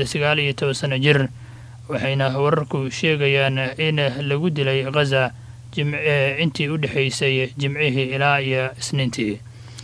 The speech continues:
Ilaa iyo laba boqol toddobaatan iyo labo ka mid ah ciidamada qalabka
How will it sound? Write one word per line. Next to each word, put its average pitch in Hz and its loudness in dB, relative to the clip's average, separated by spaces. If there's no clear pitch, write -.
Ilaa 185 8
iyo 180 8
laba 165 4
boqol 151 2
toddobaatan 151 4
iyo 139 2
labo 151 4
ka 175 2
mid 139 0
ah 139 2
ciidamada 143 4
qalabka 147 2